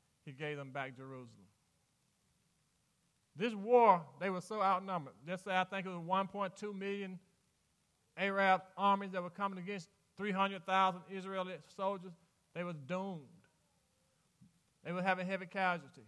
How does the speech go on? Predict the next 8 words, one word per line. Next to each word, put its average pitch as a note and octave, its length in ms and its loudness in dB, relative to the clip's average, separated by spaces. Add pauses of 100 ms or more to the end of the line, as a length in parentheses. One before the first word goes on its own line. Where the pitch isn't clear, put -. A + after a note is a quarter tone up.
(1080)
But C#3+ 100 -6
all E3 240 6
of D#3+ 80 -6
a - 20 -18
sudden, E3 380 -6 (1120)
God C#3 280 -2
stepped A#2+ 320 -16
in. A#2+ 60 -18